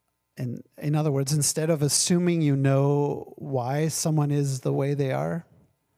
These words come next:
whether it's a back, back alley basketball conflict or, uh, some other conflict, take the time to listen and understand.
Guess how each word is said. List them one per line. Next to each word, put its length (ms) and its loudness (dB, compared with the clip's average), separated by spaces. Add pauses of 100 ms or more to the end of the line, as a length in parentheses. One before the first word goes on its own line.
(160)
whether 380 -2
it's 260 -4
a 420 -2
back, 320 -8 (320)
back 300 -4
alley 260 0
basketball 680 -2
conflict 840 -6 (580)
or, 520 -2 (200)
uh, 380 -4
some 240 -2
other 180 0
conflict, 540 -6
take 380 -8
the 80 -6
time 360 -6
to 120 -12
listen 560 -4 (500)
and 100 -4
understand. 840 -6